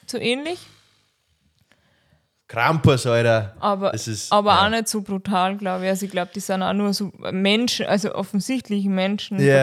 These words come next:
Speaker 1: verkleidet irgendwie. Aber so wie es bei uns ist, das ist schon, ist schon krass. Vor allem, weil das halt eigentlich für Kinder ist und
Speaker 2: Ja.
Speaker 1: und als Kind bin ich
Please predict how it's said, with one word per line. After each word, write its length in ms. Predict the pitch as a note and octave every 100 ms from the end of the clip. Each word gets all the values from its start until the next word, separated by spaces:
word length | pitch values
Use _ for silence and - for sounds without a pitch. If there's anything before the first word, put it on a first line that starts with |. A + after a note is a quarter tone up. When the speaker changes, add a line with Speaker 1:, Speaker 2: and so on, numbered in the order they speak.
| C3
Speaker 1:
verkleidet 360 | D#3 F3+ F#3+ F3
irgendwie. 440 | F3+ F#3 F#3+ F#3+ - - _
Aber 180 | F#3+ F#3+
so 200 | F#3+ G#3
wie 40 |
es 100 | G#3+
bei 160 | - G3+
uns 300 | F2+ A3+ A#3+
ist, 220 | A3 -
das 120 | F#3 G3+
ist 100 | F#3+
schon, 500 | - F#3 F3+ F#3 G3
ist 180 | - F#3+
schon 160 | - F#3+
krass. 560 | - - F#3+ - - _ _
Vor 100 | A#3 G#3
allem, 280 | B3 A#3+
weil 380 | G3+ F#3+ G3 G3 - _
das 140 | G#3+ A#3
halt 140 | G3+
eigentlich 280 | F#3 G#3+ G#3+
für 160 | -
Kinder 500 | F#3+ - C#4 E4 F#3+
ist 400 | D#3+ E3+ G3+ G3 - _
und 600 | - F#3 F#3 F3+ F3+ F#3+ _ _ _ _ _ _ _ _ _ _ _ _ _ _ _ _ -
Speaker 2:
Ja. 400 | A#2 A#2 A2 F#2+ _ - -
Speaker 1:
und 260 | G#3+ A3 -
als 240 | G#3+ -
Kind 460 | - E4 F#4 F4 -
bin 140 | A3+
ich 260 | G#3+ G#3